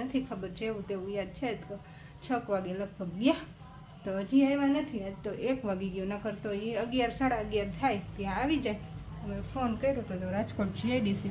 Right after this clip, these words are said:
પહોંચ્યા હતા. એ કે અહીંયા ટ્રાફિક હતું ચોટીલા, પૂનમ છે એટલે પૂનમના દિવસે તો ટ્રાફિક હોય જ. તો અહીંયા ટ્રાફિક હતું ચોટીલા એટલે એને વાર લાગી ગઈ. તો હવે પહોંચવામાં હશે,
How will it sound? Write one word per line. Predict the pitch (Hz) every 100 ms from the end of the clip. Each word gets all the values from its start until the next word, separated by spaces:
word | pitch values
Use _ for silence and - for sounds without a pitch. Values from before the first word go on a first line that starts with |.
| 196
પહોંચ્યા | 277 285 285
હતા. | 285 - - - - - -
એ | 196
કે | 220
અહીંયા | 214 - - 208 185 180
ટ્રાફિક | 262 277 330 208
હતું | 202 196
ચોટીલા, | 202 196 185 190 -
પૂનમ | 233 214
છે | 202 226
એટલે | 196 185
પૂનમના | 175 226 208 202 185
દિવસે | 220 226 202
તો | 175
ટ્રાફિક | 175 226 226 180 - -
હોય | 294 403 427
જ. | - - - - - - -
તો | 240
અહીંયા | 285 - - 233 208
ટ્રાફિક | 202 269 277 294 311
હતું | 339 285
ચોટીલા | 226 214 202 196 196 -
એટલે | 180 190 175
એને | 170 175
વાર | 220 311 320
લાગી | 311 311 294
ગઈ. | 320 - - - - -
તો | 190
હવે | 196 262 277 - -
પહોંચવામાં | 311 359 339 302 226 208 220
હશે, | - 240